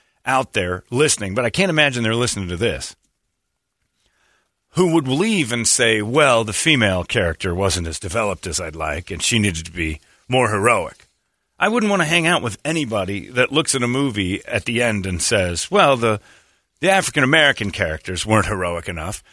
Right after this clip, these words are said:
And was it cool or not? 'Cause I didn't see one color up there. I just saw a bunch of cool pla-, like, gray is the best color of the movie.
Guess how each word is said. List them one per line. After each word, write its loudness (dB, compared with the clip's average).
And 0
was 2
it -4
cool 2
or 4
not? 2
'Cause -2
I 4
didn't 2
see 2
one 0
color 0
up 2
there. -4
I -6
just -6
saw 4
a 2
bunch -2
of -2
cool 0
pla-, -4
like, 0
gray 0
is -4
the -6
best -2
color -2
of -4
the -4
movie. -6